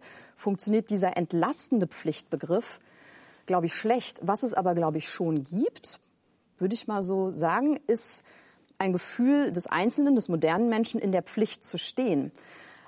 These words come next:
Aber nicht im Sinne von, ich diene einer Pflicht, die über meine eigene Person hinausreicht, sondern ich jage eigentlich diesen ständigen, überall selbstgesetzten Pflichten hinterher. Also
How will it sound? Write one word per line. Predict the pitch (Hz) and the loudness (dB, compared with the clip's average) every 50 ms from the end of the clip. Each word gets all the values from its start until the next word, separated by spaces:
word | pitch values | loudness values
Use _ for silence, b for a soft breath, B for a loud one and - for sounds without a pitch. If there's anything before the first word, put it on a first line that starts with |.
| B - | B -2
Aber | 196 185 190 | 0 2 4
nicht | 190 247 330 - | 6 4 4 4
im | - - 226 196 | 2 0 2 4
Sinne | 190 214 233 220 | 4 4 4 4
von, | 202 - - 214 190 190 - | 2 2 0 0 0 2 0
ich | - 175 - | -2 -2 0
diene | 180 165 180 214 262 277 247 202 | 0 2 4 4 6 6 4 4
einer | - 185 185 180 175 175 | 2 2 2 2 2 0
Pflicht, | - - - 196 214 262 - - - - - 175 | -2 -4 0 2 2 2 0 -4 -8 -10 -8 -4
die | 165 185 180 - | -2 0 0 0
über | - 214 196 202 | 0 2 2 4
meine | 190 180 170 170 160 | 4 4 2 4 4
eigene | - 180 185 185 170 | 2 2 2 2 0
Person | - 190 175 160 165 170 170 165 | 0 0 0 0 2 2 2 2
hinausreicht, | 170 160 160 170 220 302 339 - - - 139 147 143 151 - - | 4 4 4 4 4 2 2 -2 -4 -2 0 2 2 0 0 -2
sondern | - 175 165 170 170 - | 0 0 2 2 2 0
ich | 180 165 - | 0 0 2
jage | 170 180 180 226 277 285 233 208 - | 2 4 4 4 4 4 4 2 2
eigentlich | - 185 190 185 196 190 190 185 - | 2 2 2 4 4 2 2 0 0
diesen | - 196 170 - 185 | -2 -2 0 0 -2
ständigen, | 170 - - - - _ _ _ - 202 214 240 240 247 226 185 185 202 190 | -2 -2 -6 -8 -10 _ _ _ 0 4 4 6 6 4 4 2 2 -2 0
überall | - 226 233 214 220 - - 190 185 | 2 2 2 2 2 2 2 0 2
selbstgesetzten | 175 175 190 226 - - - - 190 175 170 202 - - - - 202 175 | 2 2 0 0 0 -4 -4 -4 -2 -2 -2 -4 -4 -4 -6 -6 -6 -8
Pflichten | - - 190 208 - - - - 190 | -6 -4 -4 -4 -4 -4 -4 -4 -4
hinterher. | 170 185 180 170 - 170 160 170 233 320 262 131 - B B B B B B B B B B B B _ | -2 -2 -4 -2 -4 -6 -4 0 0 0 0 -2 -4 B B B B B B B B B B B B _
Also | - 185 180 180 190 185 180 175 170 | 0 0 2 4 4 4 4 4 2